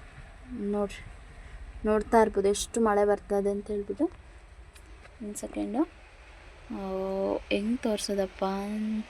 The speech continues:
ಓಕೆ, ಆ, ನೋಡಿ ಎಷ್ಟು ಮಳೆ ಬರ್ತಾ ಇದೆ ಅಂದರೆ ಅಷ್ಟು ಮಳೆ ಬರ್ತಾ ಇದೆ ಗೈಸ್.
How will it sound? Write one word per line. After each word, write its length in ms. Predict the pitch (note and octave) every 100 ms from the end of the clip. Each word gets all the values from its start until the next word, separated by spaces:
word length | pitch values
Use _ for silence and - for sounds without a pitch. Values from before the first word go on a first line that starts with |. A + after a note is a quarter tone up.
| - - - - - - - - -
ಓಕೆ, 200 | A3+ - - -
ಆ, 40 | A3 A3 G#3+ G#3 G#3 G3+ - - - - - - - A#3
ನೋಡಿ 200 | A3+ - - - - - - -
ಎಷ್ಟು 420 | G#3+ - - D#4
ಮಳೆ 220 | C#4+ B3+
ಬರ್ತಾ 260 | A#3 A#3 -
ಇದೆ 120 | A3
ಅಂದರೆ 160 | A3 A3+
ಅಷ್ಟು 320 | G3+ - -
ಮಳೆ 220 | A3 G3+
ಬರ್ತಾ 280 | F#3+ F#3 F#3+
ಇದೆ 180 | F#3 F#3
ಗೈಸ್. 400 | F#3 F#3 -